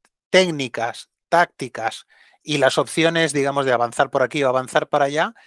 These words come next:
en mil novecientos diecisiete van a fracasar todas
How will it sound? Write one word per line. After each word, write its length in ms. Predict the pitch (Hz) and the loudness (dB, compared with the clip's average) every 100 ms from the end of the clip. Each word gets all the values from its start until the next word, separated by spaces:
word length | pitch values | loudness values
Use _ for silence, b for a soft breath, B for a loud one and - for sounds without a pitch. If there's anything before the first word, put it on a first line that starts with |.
| b b b | b b b
en 140 | 139 | -6
mil 120 | 151 190 | -2 0
novecientos 440 | 170 147 156 156 | -2 -2 -2 -2
diecisiete 440 | 156 143 139 170 170 | -4 -4 -6 -2 0
van 140 | 156 | 2
a 60 | 160 | 2
fracasar 520 | 143 139 143 - 170 | 2 2 0 0 -2
todas 500 | - 127 113 - - | -2 -4 -4 -10 -20